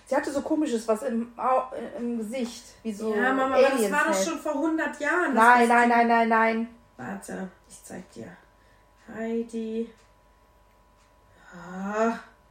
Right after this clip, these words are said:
Speaker 2: ey. Hei-, ey, hörst du mein
Speaker 1: Ja gut, aber der Bill, der war, äh, hier Einhorn. <laughs>
Speaker 2: Der war,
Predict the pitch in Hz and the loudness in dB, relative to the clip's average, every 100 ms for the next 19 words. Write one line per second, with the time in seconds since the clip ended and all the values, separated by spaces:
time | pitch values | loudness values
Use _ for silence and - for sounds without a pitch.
0 | _ _ _ _ - 202 - - _ _ | _ _ _ _ -6 -6 -6 -12 _ _
1 | _ _ - 208 220 233 - _ _ _ | _ _ -20 -18 -10 -10 -12 _ _ _
2 | _ _ 202 196 233 233 220 202 - - | _ _ -8 -6 -4 -6 -6 -6 -8 -2
3 | 240 226 294 285 240 233 220 202 196 208 | 2 4 4 4 8 8 8 4 4 6
4 | 240 262 320 320 311 - 302 311 294 294 | 8 6 6 6 6 10 10 10 6 6
5 | 269 240 247 285 285 202 190 175 196 240 | 6 6 6 6 4 4 6 6 2 4
6 | - 494 494 494 370 240 240 269 285 | 6 8 6 4 4 4 4 2 0